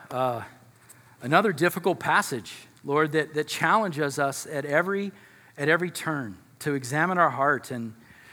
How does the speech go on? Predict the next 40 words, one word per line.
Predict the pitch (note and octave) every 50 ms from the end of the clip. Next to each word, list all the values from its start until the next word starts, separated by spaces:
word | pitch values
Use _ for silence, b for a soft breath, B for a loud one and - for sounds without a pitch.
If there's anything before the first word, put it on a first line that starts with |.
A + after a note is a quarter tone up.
| B B B B B B B B _ _ _ _ _ _ _ _ - - -
and | E3 D3+
Lord, | D#3 E3 E3 E3
I, | D#3+ E3 E3
I | - D#3
pray | D#3 - - G3+ G#3+
now | G#3 G3+ G3 G3+
for | - - E3+ D#3+ D#3
my | D#3 C#3 C3
brothers | C#3+ D#3+ E3 F3+ E3 C#3
and | D3+ C#3
sisters, | - - F3 D3+ - F#3 F3+ F3 E3+ - -
if | D3 C#3 - -
they've, | D#3+ D#3 D3 D3 - - B B B B B -
if | D3+ -
they've | - D#3+ C#3+
done | C3 E3+ E3+ G3+ G#3+
some | - A#3 A3+
of | A3 G#3+
that | G#3+ G#3+ G#3+ G#3+
this | G#3+ - -
morning, | G#3 G#3 G#3 G#3+ G#3+ G3+ G3
Lord, | G3 G#3 G#3 G3
and | F#3+ D#3+
they've | D3 C#3+ C3+
seen | - - - F#3 F#3+ G3+ G3
some | - - G3+
of | F#3+ E3+
the | D#3 D#3
ugliness, | D#3+ E3+ E3 G3 G3+ G3+ G#3+ A3 - - - - - b b b b b b b b b b b b b b _
that | D3 D#3+ E3
you | F3 F3+ F3+
would | E3+ E3 C#3+
now | D3+ E3 F3 F#3+ F#3+ G3 F#3+ F3+ D3 -
attend | - D3+ - - - - F#3 G3 G#3 G#3+ F#3
to | - F#3
them | D#3 C#3 C3 C3 B2 B2+ B2 B2+ B2 b b b b b b
and | - C#3 C#3 C3+
let | C#3+ D#3 F3+ F#3
them | - G3 F3+ E3+
know | E3 D#3+ D#3 D3+ C#3 C3 B2 B2